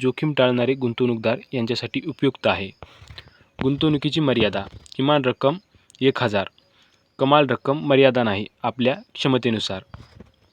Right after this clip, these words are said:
खाते वैयक्तिक, सिंगल किंवा संयुक्त जॉईंट उघडता येते.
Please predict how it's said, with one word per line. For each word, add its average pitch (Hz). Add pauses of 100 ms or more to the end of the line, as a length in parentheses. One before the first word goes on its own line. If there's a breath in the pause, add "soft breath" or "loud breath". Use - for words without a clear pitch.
(540)
खाते 131
वैयक्तिक, 139 (100)
सिंगल 131 (380 soft breath)
किंवा 135
संयुक्त 135 (240)
जॉईंट 139
उघडता 123
येते. 95